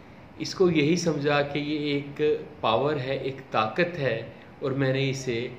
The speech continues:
इस ज्ञान को, इस ताकत को, इस चीज़ को हासिल करना है।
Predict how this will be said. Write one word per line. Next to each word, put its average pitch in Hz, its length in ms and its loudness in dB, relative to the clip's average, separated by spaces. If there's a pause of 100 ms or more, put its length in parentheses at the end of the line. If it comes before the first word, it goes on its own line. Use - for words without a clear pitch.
(140)
इस 120 200 -10
ज्ञान 127 420 6
को, 117 280 0
इस - 220 -8
ताकत 139 400 2
को, 107 360 0 (340)
इस 135 180 -10
चीज़ 120 220 -6
को 135 100 -2
हासिल 117 380 -4
करना 98 280 -8
है। 92 200 -12